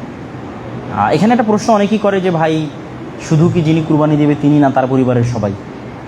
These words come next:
যেহেতু কুরবানিটা আমরা পুরো পরিবারের পক্ষ থেকেই দিচ্ছি,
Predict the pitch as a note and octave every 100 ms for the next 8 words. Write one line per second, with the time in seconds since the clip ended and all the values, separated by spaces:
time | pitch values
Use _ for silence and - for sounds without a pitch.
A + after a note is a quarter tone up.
0 | - - A2+ C3 E3+ G#3 G3 G3 - -
1 | - - - E3+ F3 F#3 A3 A3 G#3 G3
2 | - G#3+ G#3 G3 G3+ A3+ A3 G3 - A3+
3 | A#3 G3 A2+ - -